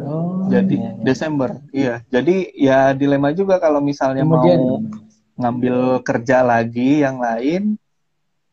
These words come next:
Speaker 2: nanti kontrak gitu kan.
Speaker 1: Iya.
Speaker 2: Kalau enggak, ya nunggu gitu. Akhirnya ya nunggu.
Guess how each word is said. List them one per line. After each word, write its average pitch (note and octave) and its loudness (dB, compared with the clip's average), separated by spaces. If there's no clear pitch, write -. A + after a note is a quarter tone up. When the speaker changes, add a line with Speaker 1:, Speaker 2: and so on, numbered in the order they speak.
Speaker 2:
nanti B2 -4
kontrak C3 -2
gitu B2+ -6
kan. C#3+ -2
Speaker 1:
Iya. B2+ -14
Speaker 2:
Kalau B2 -2
enggak, B2+ 0
ya A#2+ 0
nunggu D#3+ 0
gitu. A#2+ -10
Akhirnya C3+ -8
ya B2 -10
nunggu. A#2+ -8